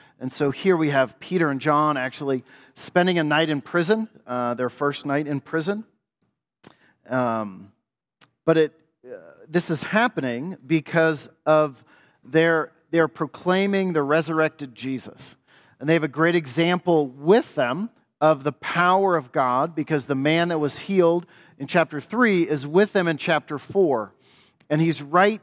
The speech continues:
there in the crowd. And they're proclaiming, uh, "This man is here because Jesus rose from the dead."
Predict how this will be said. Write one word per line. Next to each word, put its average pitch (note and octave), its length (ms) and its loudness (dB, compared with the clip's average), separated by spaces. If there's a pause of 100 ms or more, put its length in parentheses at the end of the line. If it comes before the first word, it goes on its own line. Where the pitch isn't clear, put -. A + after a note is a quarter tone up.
(100)
there F3+ 420 2
in D3+ 140 -8
the C3 80 -6
crowd. A2+ 640 -4 (1900)
And B2 80 -12
they're C3+ 120 -4
proclaiming, D#3 1080 -4 (400)
uh, B2+ 400 -2
"This E3+ 280 0
man E3 260 0
is D3 160 -4
here F3 600 0 (760)
because D#3+ 480 0 (300)
Jesus F3+ 500 0
rose D#3 340 0
from D#3 200 -8
the C#3 80 -4
dead." A2+ 320 -6